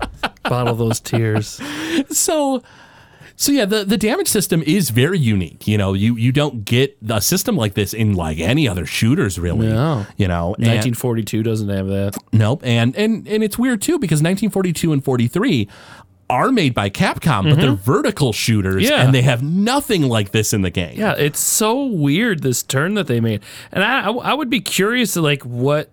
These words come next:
Speaker 1: made them decide to do that. Such a vastly different style.
Speaker 2: I feel like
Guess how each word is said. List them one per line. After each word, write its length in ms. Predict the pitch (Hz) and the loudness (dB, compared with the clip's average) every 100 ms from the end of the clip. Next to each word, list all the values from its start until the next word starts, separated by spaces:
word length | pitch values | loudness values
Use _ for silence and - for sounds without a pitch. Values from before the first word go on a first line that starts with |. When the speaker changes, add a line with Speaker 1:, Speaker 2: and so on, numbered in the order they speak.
| - | -2
Speaker 1:
made 500 | 127 131 135 135 120 | 0 2 2 0 0
them 480 | 127 123 120 113 104 _ _ _ _ _ | 0 2 2 0 -2 _ _ _ _ _
decide 320 | 131 - 156 | 0 2 0
to 80 | 131 | -2
do 280 | - 147 143 | 0 0 0
that. 320 | - - - - - - - - - - - - | -2 -12 -20 -20 -20 -20 -20 -20 -20 -20 -20 -12
Such 260 | - 196 | -4 0
a 80 | 180 | 0
vastly 560 | 120 120 127 143 - 131 - | -2 -2 0 -2 -2 -4 0
different 440 | 135 - 117 110 | -2 0 -2 -2
style. 640 | - - 120 113 - - - - - - - - | -4 -2 -2 -4 -8 -14 -16 -18 -18 -20 -20 -6
Speaker 2:
I 140 | - 190 | -2 -2
feel 560 | - - 190 233 285 | -2 -2 0 2 0
like 360 | 226 160 147 | 0 0 0